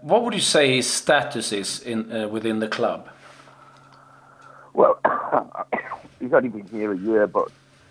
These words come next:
Speaker 2: w-, what he, what he did, um, 'cause since Sir Alex Ferguson left, uh, the, the place went very flat. Uh, there was no,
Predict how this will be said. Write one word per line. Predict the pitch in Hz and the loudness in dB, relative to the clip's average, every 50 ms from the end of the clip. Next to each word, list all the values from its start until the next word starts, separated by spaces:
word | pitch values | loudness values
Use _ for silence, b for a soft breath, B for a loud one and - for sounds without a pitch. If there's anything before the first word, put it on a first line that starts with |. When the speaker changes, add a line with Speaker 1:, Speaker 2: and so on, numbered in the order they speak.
| b b b b b b b b b _ | b b b b b b b b b _
Speaker 2:
w-, | - 107 101 - - | -12 -10 -10 -10 -10
what | 101 92 110 117 113 - - | -6 0 2 2 2 2 -2
he, | 113 | -6
what | 101 - 95 107 107 - - | -6 0 4 4 4 4 2
he | 92 85 - - | -6 -12 -10 -2
did, | 107 107 95 82 - 87 78 - - _ _ _ _ _ _ - | 2 2 2 4 2 -2 -8 -12 -18 _ _ _ _ _ _ 0
um, | 58 73 82 82 78 80 78 76 - | 2 4 6 6 4 4 0 -2 -4
'cause | - 101 90 - - | -4 -4 -4 -4 -8
since | 139 139 113 - | -12 -12 -10 -2
Sir | - 101 | 2 4
Alex | 92 90 87 - - - | 4 4 2 0 -4 -4
Ferguson | 92 90 82 82 - 87 80 82 85 | -4 -4 -4 -6 -12 -12 -8 -2 0
left, | 85 78 - - - _ _ _ _ _ _ _ _ _ _ _ _ _ - | 0 -2 -2 -8 -18 _ _ _ _ _ _ _ _ _ _ _ _ _ 0
uh, | 82 85 82 80 80 78 78 73 | 2 4 4 4 2 0 -2 -4
the, | 69 71 67 - - | -6 -8 -12 -14 -14
the | - 87 | -18 -18
place | - - 98 85 82 - - - | -6 -2 -2 -2 -2 -4 -8 -10
went | 82 85 82 | -10 -8 -2
very | 92 87 85 82 78 - - - | -2 -2 0 -2 -6 -10 -8 -2
flat. | 90 85 80 80 - _ _ _ _ _ _ _ _ _ _ _ _ _ _ _ | -2 -2 -2 -2 -8 _ _ _ _ _ _ _ _ _ _ _ _ _ _ _
Uh, | - 85 85 85 82 82 80 80 | 2 4 4 6 6 4 2 2
there | 78 92 | 0 -4
was | 92 90 82 | -6 -6 -4
no, | 92 90 87 85 82 80 78 73 | 0 2 2 2 2 0 -4 -6